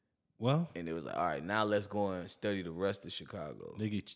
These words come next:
Speaker 1: uh, King Louis do got a Grammy nomination under his belt.
Speaker 2: Oh, word. I didn't
Speaker 1: For,
Speaker 2: know
Speaker 1: um,
Speaker 2: that.
Speaker 1: he was on the song with Kanye on the Yeezus album.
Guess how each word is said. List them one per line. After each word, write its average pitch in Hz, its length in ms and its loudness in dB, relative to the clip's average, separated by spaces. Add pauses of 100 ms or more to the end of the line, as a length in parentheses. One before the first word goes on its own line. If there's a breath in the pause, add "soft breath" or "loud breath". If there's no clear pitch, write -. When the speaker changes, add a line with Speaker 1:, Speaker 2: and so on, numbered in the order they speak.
Speaker 1:
uh, 90 380 0
King 113 240 0
Louis 110 180 4
do 113 180 2
got 110 180 2
a 107 40 -2
Grammy 120 340 0
nomination 87 540 -2
under 85 180 -4
his 80 140 -6
belt. 80 260 -4 (140)
Speaker 2:
Oh, - 340 -2
word. 82 760 -6
I - 60 -10
didn't - 180 -6
Speaker 1:
For, 113 200 4
Speaker 2:
know 95 300 2
Speaker 1:
um, - 60 -4
Speaker 2:
that. 107 240 -8 (140)
Speaker 1:
he 185 80 8
was 202 120 10
on 202 120 8
the 180 40 4
song 185 240 6
with 180 120 6
Kanye 180 520 2 (340)
on 131 140 4
the 117 100 4
Yeezus 151 380 6
album. 104 360 4